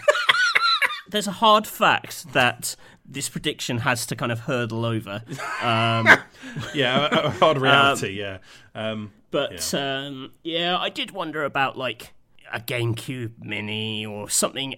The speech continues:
Speaker 1: something to kind of sort of fill the, the, the, the period between Breath of the Wild two and Switch two,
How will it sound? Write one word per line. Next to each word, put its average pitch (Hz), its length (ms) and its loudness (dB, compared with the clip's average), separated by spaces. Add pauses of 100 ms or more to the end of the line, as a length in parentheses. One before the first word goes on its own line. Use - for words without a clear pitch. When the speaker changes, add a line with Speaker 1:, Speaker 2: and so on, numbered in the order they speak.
Speaker 1:
something - 400 -2
to - 120 -14
kind 143 180 -4
of 113 80 -6
sort - 160 -6
of 110 60 -14
fill 139 580 -4
the, 120 400 -4 (440)
the, 117 260 -6 (120)
the, 131 160 -8 (140)
the 147 80 -8
period 120 560 -4
between 117 720 -4 (160)
Breath 139 240 -4
of 117 80 -10
the 139 80 -8
Wild 117 720 -2 (120)
two 110 460 -4
and 107 480 -6 (520)
Switch - 500 -6
two, 104 440 -6